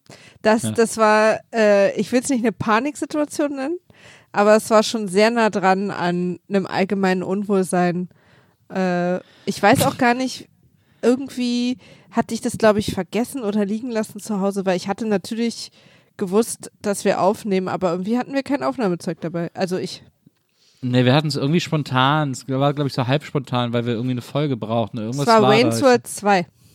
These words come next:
Speaker 2: Ah ja, okay.
Speaker 1: Nee, Wayne's World
Speaker 2: Ähm,
Speaker 1: eins. Wir haben zwei nie gesehen. Warum
Speaker 2: Zwei
Speaker 1: fang
Speaker 2: haben
Speaker 1: ich
Speaker 2: wir
Speaker 1: bei
Speaker 2: leider nicht
Speaker 1: zwei
Speaker 2: geguckt.
Speaker 1: an? Was
Speaker 2: Ja,
Speaker 1: ist
Speaker 2: weiß
Speaker 1: denn
Speaker 2: ich
Speaker 1: mit
Speaker 2: auch
Speaker 1: mir?
Speaker 2: nicht. Zwei ist ja der bessere, weil zwei ist ja mit, äh, Christopher Walken.
Speaker 1: Bevor es heute losgeht, habe ich eine wichtige Frage an die HörerInnen.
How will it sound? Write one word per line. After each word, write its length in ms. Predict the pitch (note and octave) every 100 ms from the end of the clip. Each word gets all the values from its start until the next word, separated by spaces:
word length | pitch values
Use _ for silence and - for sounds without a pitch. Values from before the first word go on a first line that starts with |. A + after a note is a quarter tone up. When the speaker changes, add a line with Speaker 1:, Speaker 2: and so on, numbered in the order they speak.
| _ _ _ _ _ -
Speaker 2:
Ah 140 | D3
ja, 140 | A#2 G2
okay. 280 | - G2 - - - - -
Speaker 1:
Nee, 200 | A#3+ G#3 F3
Wayne's 200 | G3+ C#3+
World 200 | D3+ D#3
Speaker 2:
Ähm, 60 |
Speaker 1:
eins. 400 | F#3+ A3 F3 -
Wir 100 | D#3+
haben 140 | E3 F#3
zwei 320 | - F#3 G3
nie 160 | G3+ F3
gesehen. 400 | F#3 G3+ F3 -
Warum 200 | F3 E3+
Speaker 2:
Zwei 100 | G3
Speaker 1:
fang 160 | C3+ B2+
Speaker 2:
haben 60 |
Speaker 1:
ich 40 | D3+
Speaker 2:
wir 80 | C#3+
Speaker 1:
bei 80 | C#3+
Speaker 2:
leider 160 | C#3+
nicht 140 | C3+ F#3+
Speaker 1:
zwei 160 | G#3+
Speaker 2:
geguckt. 160 | D#4 -
Speaker 1:
an? 200 | F3 F#3 - _ _ -
Was 140 | G#3
Speaker 2:
Ja, 80 | B3
Speaker 1:
ist 60 |
Speaker 2:
weiß 40 | -
Speaker 1:
denn 60 | D#4
Speaker 2:
ich 60 |
Speaker 1:
mit 80 | F#3
Speaker 2:
auch 60 | D3
Speaker 1:
mir? 80 | E3+
Speaker 2:
nicht. 80 | E3 _ _ -
Zwei 300 | - C3+ C#3+
ist 80 | D#3+
ja 80 | D3
der 80 |
bessere, 400 | B2 D#3+ - A#2
weil 100 | G#2 G2+
zwei 220 | A#2 A#2+
ist 100 | -
ja 60 |
mit, 340 | B2+ B2 - -
äh, 220 | A2+ A2+
Christopher 420 | - B2+ - A#2
Walken. 320 | A#2 C3 -
Speaker 1:
Bevor 300 | - A#3+ C#4
es 80 | D#4
heute 220 | D4 B3+ B3+
losgeht, 640 | G3+ G3+ - F3+ F#3+ - _ _ _ _ _ _ _
habe 160 | G3 G#3
ich 120 | -
eine 240 | A3 A#3+ A#3
wichtige 340 | C4 B3+ A3+
Frage 320 | - G#3 G#3
an 120 | F#3+
die 120 | F3+ F3+
HörerInnen. 480 | F#3 F3 - F3